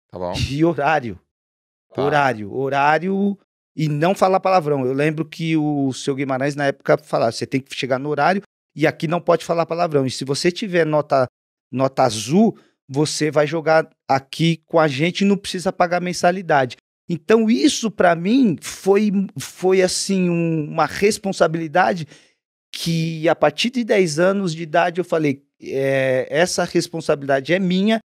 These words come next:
Speaker 2: então vou precisar, é, ter boas notas, não posso falar palavrão e tenho que chegar no horário." Essas três coisas, pra
Speaker 1: Uau.
Speaker 2: mim, me direcionou e deixou uma clareza onde que eu queria chegar.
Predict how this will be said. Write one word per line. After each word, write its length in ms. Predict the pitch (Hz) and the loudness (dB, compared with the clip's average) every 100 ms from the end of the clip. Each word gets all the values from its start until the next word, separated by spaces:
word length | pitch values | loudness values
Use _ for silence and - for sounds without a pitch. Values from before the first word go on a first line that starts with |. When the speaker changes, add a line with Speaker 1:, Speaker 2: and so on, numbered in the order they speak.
| _ | _
Speaker 2:
então 260 | 156 151 156 | -6 0 2
vou 140 | 139 | 2
precisar, 800 | 147 127 143 123 131 123 120 107 - | -4 -6 -8 -4 0 2 2 -2 -8
é, 400 | 113 131 123 - | -4 0 2 2
ter 240 | - 131 | 0 0
boas 360 | 107 120 143 151 | 0 2 2 2
notas, 520 | 147 151 180 190 180 - _ _ - | 0 0 2 2 0 -4 _ _ -12
não 260 | 139 170 208 | -2 0 2
posso 300 | 180 170 - | 2 2 0
falar 260 | 151 143 | 0 0
palavrão 640 | 139 139 139 113 131 165 190 196 | 0 2 0 0 0 0 0 -4
e 80 | |
tenho 260 | 156 165 175 | 0 2 2
que 60 | - | -2
chegar 260 | 175 170 | 0 0
no 80 | 170 | 0
horário." 280 | 160 135 131 | 0 0 0
Essas 260 | 135 147 | -4 -6
três 300 | - 175 180 | -4 -4 -4
coisas, 380 | - 170 165 160 | 0 0 0 -4
pra 180 | - 160 | -2 0
Speaker 1:
Uau. 100 | - | 0
Speaker 2:
mim, 240 | 156 180 - _ _ _ _ | -2 -4 -8 _ _ _ _
me 240 | 160 170 175 | -2 0 2
direcionou 960 | 143 165 185 - - 185 160 196 196 | 0 0 0 0 0 0 2 2 2
e 80 | 175 | 2
deixou 340 | 151 160 - | 0 -2 -2
uma 140 | 180 180 | -4 -4
clareza 600 | 180 170 156 180 170 180 | 0 0 2 0 0 -4
onde 240 | 175 156 | -4 -6
que 100 | 151 | -4
eu 60 | 170 | -4
queria 280 | - 165 170 | -4 -4 -2
chegar. 300 | - 175 | 0 0